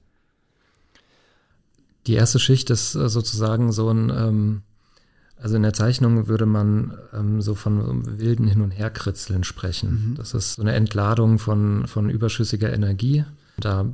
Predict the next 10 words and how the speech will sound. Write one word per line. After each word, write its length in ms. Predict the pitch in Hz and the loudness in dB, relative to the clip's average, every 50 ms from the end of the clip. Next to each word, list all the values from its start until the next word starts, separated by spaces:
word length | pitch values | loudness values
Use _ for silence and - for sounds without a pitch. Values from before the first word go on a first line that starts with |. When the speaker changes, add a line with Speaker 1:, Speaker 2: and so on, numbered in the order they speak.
| 127 123 - | -6 -12 -12
Speaker 1:
male 340 | 120 107 104 104 110 110 101 | -8 -4 -2 0 0 0 0
ich 120 | - - | 0 2
irgendwelche 340 | 113 113 110 107 104 - 98 | 2 2 2 2 0 -2 -4
Figuren, 480 | - - 101 107 113 120 120 113 107 | -6 -6 -8 -6 -6 -2 0 2 2
Landschaften, 720 | 101 110 107 110 - 107 104 101 - - - 98 98 98 113 | 2 2 0 0 2 0 0 -2 -2 -6 -6 -4 -4 -4 -4
äh, 520 | 131 127 120 98 90 - - - - _ - | -4 -6 -6 -8 -12 -12 -14 -18 -18 _ -4
oder 220 | 101 92 101 - | -2 -2 0 0
auch 140 | - 98 - | -2 -2 0
einfach 240 | - 101 - - 98 | -2 0 0 2 2
nur, 340 | 98 95 95 95 92 85 | 4 4 4 2 2 0